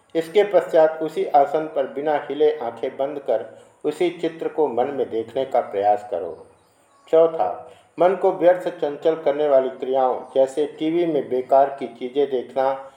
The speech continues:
या उटपटांग साहित्य पढ़ने से दूर रहो। पांचवा, दैनंदिन गतिविधियों के लिए समय सारणी बनाओ तथा उस पर दृढ़ रहो। साथ ही उत्साहवर्धक और प्रेरक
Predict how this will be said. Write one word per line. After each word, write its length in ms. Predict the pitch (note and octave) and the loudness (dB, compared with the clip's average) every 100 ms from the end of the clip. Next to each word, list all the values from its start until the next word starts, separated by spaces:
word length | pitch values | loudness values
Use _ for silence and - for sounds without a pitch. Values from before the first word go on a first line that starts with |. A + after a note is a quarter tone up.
| _ _ C3 | _ _ 2
या 260 | D3+ D#3 | 4 4
उटपटांग 580 | D3+ - C#3+ D3 C#3+ D#3 | 0 -4 -2 0 0 -2
साहित्य 500 | - A2 D3 D#3 D3 | 2 2 2 -6 -12
पढ़ने 380 | - A#2 A#2 B2 | -4 -4 -2 -6
से 180 | C3+ C#3+ | -6 -6
दूर 240 | B2+ G#2+ | -4 -2
रहो। 300 | F#2+ F#2+ E2+ - _ _ _ _ _ _ - | -2 -4 -8 -12 _ _ _ _ _ _ 0
पांचवा, 680 | D3 D3 A#2 F2+ F2 - - _ _ | 2 2 0 -4 -6 -12 -20 _ _
दैनंदिन 580 | C3+ E3 F3 F#3 F#3+ F#3+ | 4 4 4 2 0 0
गतिविधियों 640 | D#3 D#3 D#3+ D3 C#3+ F3 | 0 0 -2 -6 -4 -4
के 180 | E3+ E3+ | -2 -4
लिए 200 | D3+ C#3+ | -2 -2
समय 360 | C3 C#3+ D3 D3+ | 0 -2 0 0
सारणी 380 | - C3 C3 C3+ | 2 2 0 -4
बनाओ 380 | C#3 C#3+ D3+ D#3 - - _ _ D3+ | -2 0 0 -2 -12 -20 _ _ -4
तथा 300 | D3 D3+ D#3 - | 4 6 4 2
उस 220 | F3 D#3+ D#3 - | -8 -8 -12 -4
पर 180 | - B2 | 0 0
दृढ़ 240 | - D3 C#3+ | 0 -4 -2
रहो। 300 | A2 F#2+ F2+ - _ | -2 -4 -8 -14 _
साथ 320 | - D3+ D#3+ | 0 2 2
ही 380 | F3 E3+ E3 - - _ | 0 -6 -8 -18 -20 _
उत्साहवर्धक 840 | C#3+ - F3 F3 D3 C3+ C#3 D3 - | -6 2 6 6 4 -2 -4 -4 -4
और 80 | A#2+ | -6
प्रेरक 560 | - C#3 C#3+ D3+ D3+ | -2 -2 2 0 0